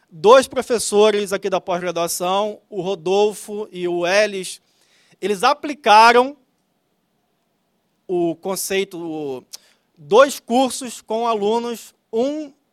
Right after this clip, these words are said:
uma turma da Faetec, da Oscar Tenório, e o outro com o pessoal da onde, Elis? Desculpa, cara, eu esqueço. Do Bennett. E começaram a trabalhar com os alunos dentro da comunidade,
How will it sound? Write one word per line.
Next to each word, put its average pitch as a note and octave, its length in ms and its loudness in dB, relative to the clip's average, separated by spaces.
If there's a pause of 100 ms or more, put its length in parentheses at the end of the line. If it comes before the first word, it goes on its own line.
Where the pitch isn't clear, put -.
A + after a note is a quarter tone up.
(200)
uma G3 160 -6
turma G#3+ 260 -2
da G3 120 -2
Faetec, A#3+ 920 -2 (580)
da F3 100 -4
Oscar F#3 340 0
Tenório, G3+ 720 0 (160)
e G3 80 -4
o F#3 40 2
outro A3 300 0
com G#3 80 -10
o G3+ 40 -10
pessoal G#3 480 -4
da G3 120 -4
onde, G#3+ 300 -4
Elis? E3 180 -4
Desculpa, E3+ 420 -12
cara, C3 140 -12
eu D3 40 -10
esqueço. C#3+ 520 -12 (1300)
Do E3+ 160 -12
Bennett. E3+ 580 -4 (840)
E B3 120 -6
começaram C#4+ 640 2
a C#4 40 -2
trabalhar B3 640 0
com C4 200 0
os A3+ 80 -4
alunos B3 680 -2 (100)
dentro A#3+ 420 -2
da B3+ 120 -4
comunidade, G3 800 2